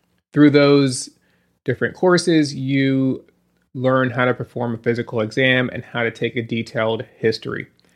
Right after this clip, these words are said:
As you progress through your third and fourth years of medical school and your first year or two of residency, you're going to use those clinical skills that you learned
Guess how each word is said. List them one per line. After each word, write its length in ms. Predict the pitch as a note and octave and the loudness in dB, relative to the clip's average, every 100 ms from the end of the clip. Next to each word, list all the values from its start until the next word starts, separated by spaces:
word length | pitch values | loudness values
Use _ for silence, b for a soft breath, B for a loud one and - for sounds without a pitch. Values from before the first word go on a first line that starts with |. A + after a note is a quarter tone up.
| b b b b | b b b b
As 260 | C3 A#2+ A2 | 0 0 0
you 320 | A#2+ C3 C3 | 2 2 2
progress 460 | B2+ A#2 B2 B2 - | 0 -2 0 0 -2
through 160 | B2+ | -6
your 180 | A#2 A2+ | -4 -4
third 180 | B2+ B2 | -2 -2
and 120 | A#2 | -2
fourth 240 | - C#3 C#3 | 0 0 0
years 160 | B2+ | -2
of 60 | A#2 | 0
medical 280 | A#2 A#2 A#2 | 0 0 -6
school 480 | - A#2 A#2 A2+ - | -4 0 2 0 -2
and 560 | A2+ A2 G#2+ G#2 G#2 b b _ | -6 -4 -4 -6 -8 b b _
your 140 | A2+ G#2 | -8 -4
first 380 | C3 A#2 A2 | -2 -2 -2
year 220 | A#2 A#2 A#2 | -2 2 2
or 180 | A2+ | 0
two 200 | A2+ B2+ | -2 -2
of 140 | A2 G#2+ | -2 0
residency, 720 | A#2+ C3 A#2 G#2+ - - - _ _ _ _ - | 0 0 -2 -2 -4 -8 -10 _ _ _ _ -6
you're 160 | A#2+ | -2
going 200 | A#2+ A#2+ A2+ | 0 0 0
to 60 | |
use 260 | A2+ B2+ B2 | 2 2 2
those 160 | A#2+ | 0
clinical 300 | - D#3 D3+ | -2 -4 -4
skills 260 | C3+ C3+ B2 | -2 -2 -2
that 160 | A#2 C#3+ | -2 0
you 120 | C#3+ | 2
learned 420 | A2+ A2+ A2 | 2 0 -2